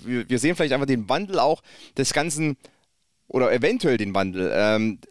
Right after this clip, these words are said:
wie Fußball als Format überhaupt irgendwie sch-, mal produziert wird.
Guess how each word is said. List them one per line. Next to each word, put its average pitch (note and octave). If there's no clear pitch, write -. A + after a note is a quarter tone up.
wie A#2
Fußball G3
als C#3+
Format D3
überhaupt D3
irgendwie D3+
sch-, F#2+
mal C3+
produziert E3
wird. G2